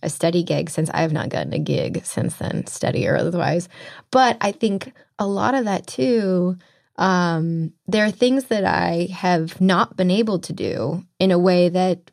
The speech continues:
pre-kids or, like, if I had, if Chris was home, at least mornings and nights where you have coverage and you have a little bit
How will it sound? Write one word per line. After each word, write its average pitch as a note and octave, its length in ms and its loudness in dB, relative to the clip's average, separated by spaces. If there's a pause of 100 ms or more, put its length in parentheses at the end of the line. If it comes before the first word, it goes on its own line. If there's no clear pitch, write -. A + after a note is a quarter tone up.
pre-kids E3 1120 0 (160)
or, F3 320 4
like, D#3+ 380 0
if F3 140 -2
I - 80 0
had, D#3 380 -2
if E3+ 140 -2
Chris F3 220 0
was D3+ 120 -4
home, D#3+ 460 -2
at D3+ 100 -6
least E3 240 -2
mornings D#3 440 0
and D#3+ 100 0
nights D3+ 260 -2
where D#3 80 -2
you D#3 80 2
have E3 160 -2
coverage - 580 -2
and - 360 -6 (400)
you F3+ 80 2
have E3 80 2
a D#3+ 40 2
little E3 240 2
bit E3+ 220 -2